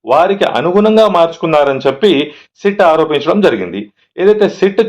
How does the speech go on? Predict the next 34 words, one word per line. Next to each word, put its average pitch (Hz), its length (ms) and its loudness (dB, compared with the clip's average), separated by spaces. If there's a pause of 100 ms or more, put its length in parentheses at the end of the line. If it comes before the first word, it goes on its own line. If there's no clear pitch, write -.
ఛార్జ్ 190 300 0
షీట్ 202 260 2
దాఖలు 160 260 0
చేసిందో, 160 420 0
ఆ 196 200 2
ఛార్జ్ 175 320 0
షీట్లో 180 320 2
వైఎస్ 160 400 0
జగన్మోహన్ 165 500 0
రెడ్డి 147 160 2
గారి 147 220 2
పేరు 151 400 2 (360)
పదే 123 220 0
పదే 151 260 0
ప్రస్తావిస్తూ 143 760 -2 (420)
నెలకు 185 460 0
యాభై 190 440 2
నుంచి 202 300 2
అరవై 170 360 2 (160)
కోట్ల 202 340 0
వరకు 170 300 0 (160)
జగన్మోహన్ 170 580 0
రెడ్డి 147 160 0
గారికి 139 320 2
చేరాయి 143 540 2
అని 120 200 0
చెప్పి 120 220 0
ఇందులో 127 320 2
ఆరోపించడం 117 560 -2
జరిగింది. 87 360 -6 (480)
మీ 160 120 -6
అందరికీ 220 420 2
నేను 110 240 0 (320)
మొదట 190 260 0